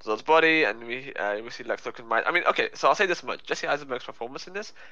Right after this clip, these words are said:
I am sold that he's a crazy guy. <laughs> I'm sold that he's a crazy Lex. You know, 'cause you see him with the,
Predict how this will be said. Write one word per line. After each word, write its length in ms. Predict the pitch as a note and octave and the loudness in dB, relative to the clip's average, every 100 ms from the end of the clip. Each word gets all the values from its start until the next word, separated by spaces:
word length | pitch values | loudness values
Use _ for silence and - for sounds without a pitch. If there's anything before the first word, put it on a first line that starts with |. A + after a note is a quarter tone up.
| - - - | -18 -20 0
I 80 | - | 2
am 100 | C3 | 2
sold 320 | - - B2+ | -2 -4 -4
that 100 | - | -4
he's 120 | D3 A#2 | -8 -10
a 60 | |
crazy 300 | - A#2+ - | -10 -10 -8
guy. 200 | G#2+ G#2+ - - - | -6 -6 -8 -16 -16
<laughs> 260 | - - - | -14 -10 -6
I'm 80 | A#2 | 2
sold 200 | E3+ F3 | 4 6
that 160 | E3 - - | 4 0 -10
he's 140 | E3+ | -2
a 60 | D#3 | 0
crazy 460 | - D#3 D3+ - B2+ | 2 4 4 0 -6
Lex. 440 | A#2 - - - - - - | -6 -6 -10 -18 -20 -18 -10
You 80 | |
know, 100 | G#2 | -8
'cause 180 | - A#2 | -6 -4
you 80 | B2 | -4
see 180 | - D#3+ | -4 0
him 200 | D#3+ C#3 | 0 -2
with 100 | B2+ | -4
the, 240 | A#2+ A#2 | -2 -2